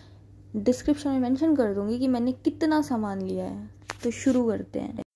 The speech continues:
सबसे पहले अपना मिल्क बॉईल कर लें। ये वैसे पहले से बॉइल्ड था but मैंने दोबारा बॉईल किया अब उसको।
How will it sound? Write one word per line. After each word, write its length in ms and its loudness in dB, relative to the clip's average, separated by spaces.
सबसे 260 -4
पहले 260 0
अपना 260 -2
मिल्क 340 0
बॉईल 320 0
कर 140 -2
लें। 120 -2
ये 160 4
वैसे 260 2
पहले 280 0
से 220 0
बॉइल्ड 340 0
था 260 -6
but 180 -2
मैंने 140 0
दोबारा 420 2
बॉईल 300 -2
किया 240 -8
अब 100 -6
उसको। 360 -8